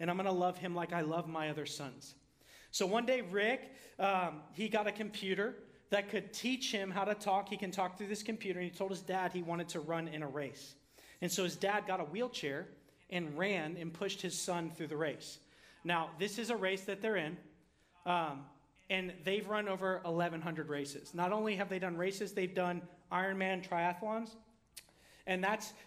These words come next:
Dick carrying him, and he was pulling him on a boat. They've done eleven of those. And not only that, they, they ride. Let me tell you what an Ironman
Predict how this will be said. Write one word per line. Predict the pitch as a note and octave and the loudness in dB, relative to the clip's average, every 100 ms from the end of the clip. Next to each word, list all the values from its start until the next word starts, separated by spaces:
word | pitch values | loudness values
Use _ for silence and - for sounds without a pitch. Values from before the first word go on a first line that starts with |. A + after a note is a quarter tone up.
| - | -2
Dick | F#3 G3+ G3+ | 0 0 -4
carrying | - A3 A#3 A#3+ | -4 0 2 2
him, | A#3 A#3+ A3+ | 2 0 -2
and | F#3 | -2
he | G#3 | 0
was | G3 | -2
pulling | - - A3 G#3 | -4 -2 0 2
him | F#3 | 2
on | F3+ | 2
a | |
boat. | E3 F3+ F3 - - - - - - - | 2 2 2 0 -10 -16 -20 -20 -16 -2
They've | G3+ G3 | 0 2
done | G3+ | 2
eleven | F#3+ F#3+ F#3+ F3+ | 4 4 2 0
of | D#3+ | -2
those. | C#3 A#2 - - _ _ _ _ _ _ _ _ _ _ _ _ _ _ F3+ | -6 -10 -12 -16 _ _ _ _ _ _ _ _ _ _ _ _ _ _ 2
And | |
not | G#3+ A3 | 4 4
only | G#3+ G#3 | 2 2
that, | G#3 A#3 A3 A3 | 4 2 2 -2
they, | G#3 | -2
they | G3 G3+ F#3+ | 0 0 2
ride. | F#3+ G3+ F#3 | 4 4 2
Let | A3 | 0
me | C#4 | 0
tell | C#4 A#3 | 0 0
you | G#3+ | 0
what | F3+ F3+ F3 | 2 2 2
an | F#3 E3+ | -2 -2
Ironman | E3+ G3 G3 F#3+ F#3 F#3 F#3 | 0 2 2 2 0 0 -4